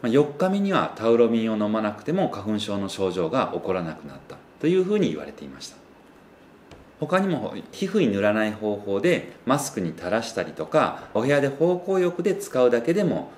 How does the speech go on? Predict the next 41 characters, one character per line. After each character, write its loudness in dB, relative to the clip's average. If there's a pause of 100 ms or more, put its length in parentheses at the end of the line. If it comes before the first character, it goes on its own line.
楽 0
に 0
な 0
る -6
ケ -4
ー -8
ス -6
は 2
よ -2
く -12
聞 -18
き -10
ま -10
す。 -18 (540)
日 0
本 4
の 4
精 0 (100)
油 -2
の -2
中 -2
で 0 (120)
花 0
粉 4
症 2
に 0
お 0
す -8
す -4
め 0
の 0
も 0
の 0
と -6
し -8
て 2
は、 0 (180)
ト -4
ド 4
マ 2
ツ 0